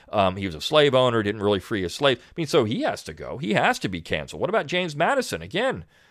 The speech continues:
not, uh, I mean, didn't have kind things to say about slavery, but didn't really do much about it. What about James Monroe? Same thing. George Washington freed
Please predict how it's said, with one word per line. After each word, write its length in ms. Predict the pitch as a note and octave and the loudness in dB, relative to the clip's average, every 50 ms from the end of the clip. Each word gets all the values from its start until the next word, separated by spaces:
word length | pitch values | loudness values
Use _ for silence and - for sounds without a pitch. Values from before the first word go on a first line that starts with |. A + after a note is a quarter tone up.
| _ _ _ _ _ _ _ _ _ _ _ _ _ _ _ _ _ - - _ _ | _ _ _ _ _ _ _ _ _ _ _ _ _ _ _ _ _ -20 -20 _ _
not, 440 | - - A#2+ D3+ E3 - - _ - | -2 0 2 2 2 0 -4 _ 0
uh, 260 | C3+ C3 C3 B2 A#2+ | 4 6 6 6 6
I 40 | A#2+ | 4
mean, 240 | A#2 B2 A2+ F#2+ - _ _ _ | 4 0 -6 -8 -10 _ _ _
didn't 220 | - G2+ A#2+ C3+ A2+ | -2 -2 -2 0 2
have 260 | B2 C3 A#2+ F#2+ - | 4 4 2 2 -2
kind 380 | - - C3 C#3 D3 C#3 B2 | -4 -2 0 0 0 0 0
things 240 | - C3+ C3 B2+ A2+ | -2 -2 -2 -2 -4
to 100 | - G#2 | -8 -4
say 160 | - - C3 | 0 2 2
about 240 | B2+ A2+ A2 G2 F2+ | 4 4 4 2 2
slavery, 380 | - - F3+ A#3+ C4 G#3+ D#3+ B2 | 0 -2 -2 0 0 0 0 0
but 240 | G2 F#2 - _ - | -2 -4 -6 _ -4
didn't 200 | G#3+ A#3 A#3 G3 | -4 -4 -2 -2
really 200 | F#3 E3 D3 B2 | -2 0 0 0
do 160 | C#3 C#3+ C#3 | 0 0 2
much 220 | C3 A#2+ G#2+ - | 2 0 0 0
about 300 | F2 F2 C3+ E3+ G3 F3 | -2 0 2 2 4 4
it. 120 | D#3 D3 A#2 | 2 2 2
What 100 | B2+ C3+ | 0 0
about 220 | C#3 D#3 C3+ D3+ | 2 0 0 0
James 260 | B2+ C3+ C#3 D3 D3 | -2 -2 -2 -2 -2
Monroe? 340 | D#3 D3+ D3 E3+ G#3+ A#3+ - | -2 -2 0 0 0 0 0
Same 280 | - - F2 F2 F#2 F2+ | -2 -4 -8 -8 -8 -4
thing. 340 | - A#2 B2 D3+ F3+ A#3 - _ _ _ _ _ _ _ _ - | -2 -2 -2 -2 -4 -10 -16 _ _ _ _ _ _ _ _ 2
George 240 | D#3 F3 E3+ G#2+ | 4 4 4 6
Washington 640 | G#2 B2 D#3 G3+ A#3+ - A#3+ F#3 D#3+ D#3 C#3+ D3 D3+ C#3 | 6 6 6 6 6 4 0 0 2 2 0 0 -2 -10
freed 540 | - - D#3+ D3+ D3 C#3+ C#3 C3+ B2 A2+ | -8 -4 -2 0 0 0 0 -2 -4 -8